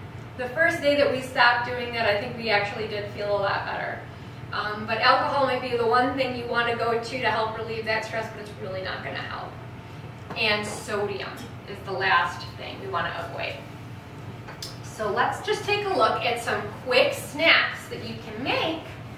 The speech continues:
um, with some easy recipes that will help you feel better so that you don't get to the point that you feel like you have to go get a pizza and wings, um, in five years.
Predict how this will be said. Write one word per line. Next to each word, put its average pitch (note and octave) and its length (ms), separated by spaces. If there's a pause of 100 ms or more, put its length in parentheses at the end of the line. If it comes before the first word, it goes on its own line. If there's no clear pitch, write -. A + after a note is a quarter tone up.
(440)
um, C#4+ 680
with D4+ 160
some E4 280
easy D#4+ 320
recipes D4 720
that D4 160
will D#4 80
help D#4+ 260
you D4 120
feel C#4 380
better C4+ 400
so C4+ 140
that B3 180
you C4 60
don't C#4 300
get B3+ 240
to C4 80
the A3+ 180
point A3 300
that - 120
you - 100 (100)
feel G#3 180
like G#3 320
you A3+ 60
have F#3 340
to A3+ 60
go F3+ 280
get F#3+ 260
a - 220
pizza A3 320
and G3 220
wings, F#3 640
um, F#3 240
in - 240
five - 340
years. - 220